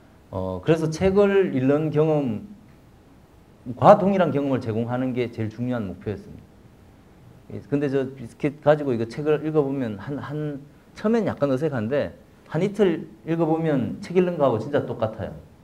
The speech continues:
이게. 예, 그래서 이게 책을 읽는 도구로 이제 만들어진 거고,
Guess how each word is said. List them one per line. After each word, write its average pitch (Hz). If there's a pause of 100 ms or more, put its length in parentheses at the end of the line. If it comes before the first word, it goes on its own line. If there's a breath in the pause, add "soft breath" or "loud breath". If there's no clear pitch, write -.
(120)
이게. 82 (1500)
예, 87 (200)
그래서 143
이게 117
책을 190
읽는 113
도구로 113
이제 110
만들어진 90
거고, 92